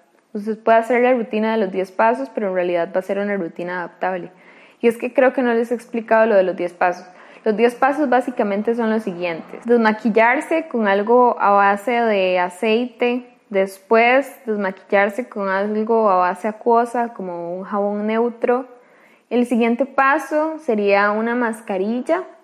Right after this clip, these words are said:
El siguiente paso sería la exfoliación. El que sigue sería el tónico, después el serum, después del serum el contorno de ojos, después del contorno de ojos, si es de día, el bloqueador.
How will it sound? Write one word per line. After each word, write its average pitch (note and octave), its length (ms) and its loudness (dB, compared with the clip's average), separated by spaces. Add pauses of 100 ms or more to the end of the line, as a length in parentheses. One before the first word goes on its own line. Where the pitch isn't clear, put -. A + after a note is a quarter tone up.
(800)
El A#3+ 140 -2
siguiente A3+ 380 0
paso C4 420 0
sería A3 280 2
la G3+ 80 2
exfoliación. A3 920 -4 (720)
El A3 240 -4
que G3+ 140 -4
sigue B3+ 500 0
sería G3 280 0
el F#3+ 160 -4
tónico, C4 680 2
después F#3+ 520 0
el F#3+ 140 -4
serum, C4 520 2
después F#3+ 380 -2
del G3+ 180 -2
serum G#3+ 360 -2
el F#3 120 -6
contorno F#3 560 -4
de F3 160 2
ojos, C#4+ 520 0
después G3 420 -2
del A3 200 -4
contorno G3 600 -2
de F#3 120 2
ojos, G3+ 340 0
si G3+ 100 -4
es F#3+ 160 -2
de G3 140 0
día, G#3 180 0
el G#3+ 80 2
bloqueador. G3 760 -2